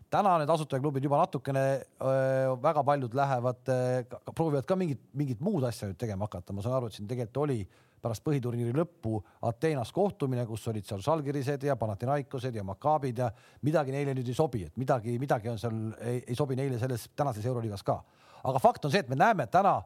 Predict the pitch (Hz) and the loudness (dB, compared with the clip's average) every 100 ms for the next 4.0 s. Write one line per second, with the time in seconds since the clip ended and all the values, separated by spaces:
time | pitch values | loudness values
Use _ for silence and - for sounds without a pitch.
0 | - _ _ _ - 196 160 127 117 185 | -8 _ _ _ 2 4 4 -2 4 4
1 | 190 123 - 180 143 175 127 - _ - | 4 0 0 2 4 4 0 -8 _ -4
2 | 160 147 123 120 151 180 - 120 117 127 | 0 2 0 2 4 2 0 -4 -2 0
3 | 139 127 147 117 - 117 117 113 90 - | 0 0 -2 -4 -2 -2 0 -2 -4 -8